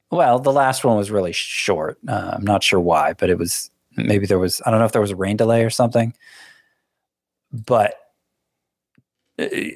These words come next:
yeah, for, for how short it was, the results were good and the previous two before that were good. So I, I thought, I thought, you know, he was trustworthy again, and then he goes and does this. So, uh, I'm not gonna,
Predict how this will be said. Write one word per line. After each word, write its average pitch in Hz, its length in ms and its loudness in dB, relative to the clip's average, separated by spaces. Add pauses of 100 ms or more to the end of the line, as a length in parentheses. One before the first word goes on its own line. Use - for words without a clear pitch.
(400)
yeah, 95 220 -2
for, 131 300 -2
for 147 180 -2
how 143 140 0
short 135 260 0
it 117 60 2
was, 107 180 2
the 110 80 0
results 104 380 2
were 104 100 0
good 98 220 2
and 95 120 0
the 92 60 -4
previous 90 400 -2
two 85 280 -4
before 87 340 -2
that 80 160 0
were 82 80 -6
good. - 180 -2
So 120 180 2
I, 113 200 2
I 135 120 2
thought, 139 540 0 (260)
I 135 140 -2
thought, 151 540 2 (880)
you 131 140 0
know, 127 100 4
he 127 80 4
was 117 100 -2
trustworthy 104 580 0
again, 87 280 -4
and 90 100 -6
then 92 80 -2
he 92 80 -2
goes 92 240 -2
and 87 80 -6
does 82 220 -2
this. 78 240 -4
So, - 440 0 (1000)
uh, 92 560 -2
I'm 123 240 2
not 95 240 0
gonna, 85 300 -8